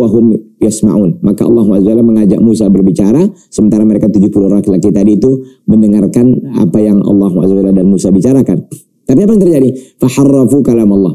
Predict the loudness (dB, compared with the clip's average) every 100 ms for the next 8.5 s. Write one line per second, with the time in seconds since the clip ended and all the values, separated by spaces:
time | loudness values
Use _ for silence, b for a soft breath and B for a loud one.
0 | -2 0 2 0 0 0 2 2 2 2
1 | 2 2 0 0 0 0 0 2 2 2
2 | 0 -2 -2 -2 -4 -6 -4 -2 -2 0
3 | 0 0 -4 B B -2 0 2 2 0
4 | 0 0 0 2 0 0 0 0 0 0
5 | -2 -4 -6 -4 -2 0 -2 -2 0 0
6 | 0 -2 0 0 0 -2 -6 B _ 0
7 | 2 2 0 0 2 2 0 0 0 0
8 | 0 0 0 -2